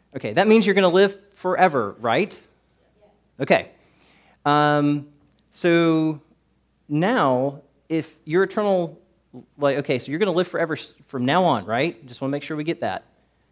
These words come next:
Okay, so that means you've already entered into eternal life, right? Okay,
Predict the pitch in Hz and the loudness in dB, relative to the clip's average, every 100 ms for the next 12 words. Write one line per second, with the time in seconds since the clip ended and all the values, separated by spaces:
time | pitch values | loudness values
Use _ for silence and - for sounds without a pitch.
0 | _ - 127 104 _ _ _ _ _ - | _ -8 -4 -6 _ _ _ _ _ -20
1 | 143 160 214 202 185 151 139 - 165 180 | -4 0 2 2 0 -2 -4 2 4 4
2 | 175 160 165 156 139 127 123 127 120 139 | -2 -4 -6 -4 -6 -4 -6 -8 -6 -4
3 | 127 123 131 87 - - _ _ _ _ | -2 0 0 -2 -10 -20 _ _ _ _
4 | _ - 101 110 202 - _ _ _ _ | _ -14 -8 -6 -6 -10 _ _ _ _
5 | _ _ _ _ _ _ _ _ _ 110 | _ _ _ _ _ _ _ _ _ -12
6 | - 165 | -4 -2